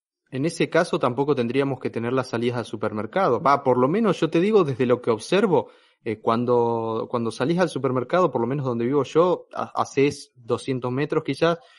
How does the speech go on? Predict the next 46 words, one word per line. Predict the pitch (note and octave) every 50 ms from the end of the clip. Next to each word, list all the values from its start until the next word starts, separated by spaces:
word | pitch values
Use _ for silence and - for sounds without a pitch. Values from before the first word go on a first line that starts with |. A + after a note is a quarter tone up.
| _ _ _ _
te | - A#2+
encontrás | A2+ A2 A#2+ A#2+ A#2 A#2+ C3 C3 -
con | - B2+ A#2+ A#2 A#2 A#2 A#2 A2+ A2+ A#2
gente, | - - C#3+ D3+ E3 E3 - F3 F3 E3+ D3+ - -
podés | B2+ A#2 A#2 C#3 D3+ -
estar | G#3 - - - C3+ B2+ B2 -
casi | - B2 A#2+ - - C3
una | B2 A#2+ A#2 B2+
hora, | C#3+ D#3+ D#3+ E3 E3
depende | C#3+ D#3 - - C3 B2+ A#2
a |
dónde | A2+ A2+ A#2 A#2
vayas, | C3 D3 D3 - - D#3+ D#3 - _ _ _ _ _ _ _ _ _ -
eh, | A#2+ A2+ G#2+ G#2+ G#2+ A2+ A#2 -
seguramente, | - - A#2+ G#2+ G#2+ A#2 B2 A#2+ A#2+ B2+ C#3 D#3 D#3 E3+ E3+ E3+ - _ _ _ _ _ _ _ _ _ _ _ _ _ _ _ _
y | - C3 B2+ A#2
la | A#2+ B2 -
gente | - D#3 C#3+ C3 B2
también | B2+ B2 C3 D3 E3+ E3+ D#3
usa | C#3 - D3+ B2
el |
barbijo | A#2 B2 A#2+ B2+ B2+ - C3
así | A#2+ - C3
nomás. | B2+ C#3+ F3 F3+ E3
De | C#3+ C#3+
hecho, | C3+ - -
el | B2+ B2+
otro | B2 - C3 B2
día | B2 C3 C3+ B2+ B2
vi | B2 B2+ C3 C3 B2+ B2+ A#2+ A2+
personas | - - A#2 A#2 - C#3+ C#3 C#3 C3+
que | - A#2+
se | - - -
lo | A2+ A2
sacaban | - B2 A2+ - C3 C3+ C3 B2+
para | B2 A#2 A#2
grabar | A2+ A2+ A#2 A#2 A#2+ A#2+ A#2+ C3
audios | C3+ C#3 C#3 C#3 C#3 C3+ C3+ C3+ C3+ C3+ C3+ - -
y | B2 A#2+ A#2
se | - B2
lo | A2+ A#2
volvían | A#2 A#2 B2 B2 A#2 A#2+
a | A2+
poner, | A#2+ A#2+ B2+ C#3 D#3 D#3 C#3+
lo | B2+ A2 -
cual | - B2 A#2+ A#2 A2+